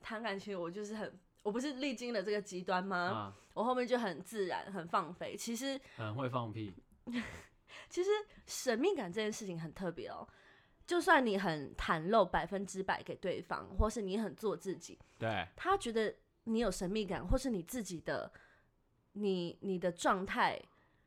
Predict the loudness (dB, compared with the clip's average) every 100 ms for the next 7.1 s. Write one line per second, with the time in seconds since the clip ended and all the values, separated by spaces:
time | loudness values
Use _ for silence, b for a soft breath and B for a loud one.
0 | b 0 0 0 -6 -6 -8 -8 2 4
1 | 4 2 0 2 0 4 4 4 0 -2
2 | -4 -4 -6 -6 -6 -6 -6 -4 0 0
3 | 0 -2 -2 -4 -4 -4 -6 -4 -2 0
4 | 0 0 -2 -4 -8 -10 -14 B -8 -6
5 | -6 B 4 4 4 2 2 2 4 4
6 | 4 2 0 -2 -4 -4 -4 -6 -4 -12